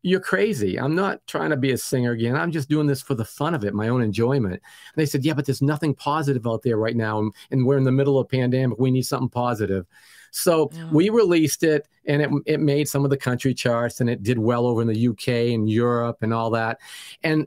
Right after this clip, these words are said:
Speaker 1: and then I decided that if I was going to take and release the song, I had to have some other good happen to it. So I, um, I did a video on it, and, uh, I paid tribute to our first responders.
Speaker 2: Nice. Mm-hmm.
Speaker 1: So,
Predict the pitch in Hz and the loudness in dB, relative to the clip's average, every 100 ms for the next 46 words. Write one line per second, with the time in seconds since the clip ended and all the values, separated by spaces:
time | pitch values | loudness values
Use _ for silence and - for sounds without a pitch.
0 | - 156 156 196 196 170 156 135 - 165 | 0 0 2 2 0 0 0 -2 -2 -2
1 | 165 156 139 131 135 123 117 143 185 220 | -2 0 0 0 0 -2 -2 -2 0 0
2 | 196 - 165 156 143 127 113 113 151 135 | -4 -2 -2 -2 -2 0 0 2 0 0
3 | 135 - 139 123 110 104 - - - 143 | -4 -2 -2 -2 -2 -6 -10 -20 -8 -2
4 | 143 165 196 170 156 151 - - 131 131 | 0 0 0 0 0 0 -2 -2 0 0
5 | 123 101 117 107 101 95 107 101 101 95 | 0 0 0 2 -2 -4 -6 -4 -2 -2
6 | - _ _ - - 160 147 143 - - | -4 _ _ -14 -2 2 2 -2 -14 -16
7 | - 151 147 143 139 131 123 123 - 135 | -2 0 2 4 4 4 2 -2 -2 0
8 | 139 180 120 110 175 220 170 123 123 110 | 2 2 2 2 2 4 2 2 0 0
9 | 107 107 - _ _ _ 139 135 131 131 | 0 -2 -4 _ _ _ -2 0 0 0
10 | 120 123 113 - 131 127 151 139 - 180 | 0 0 -2 -4 -6 0 0 0 -2 -2
11 | 147 123 127 104 135 107 113 - 165 190 | -2 -2 -4 -2 -2 -2 -4 -2 -2 -2
12 | 78 - - _ 175 165 160 156 - - | -4 -10 -18 _ -16 -12 -12 -12 -14 -10
13 | 160 175 160 147 | -4 0 2 2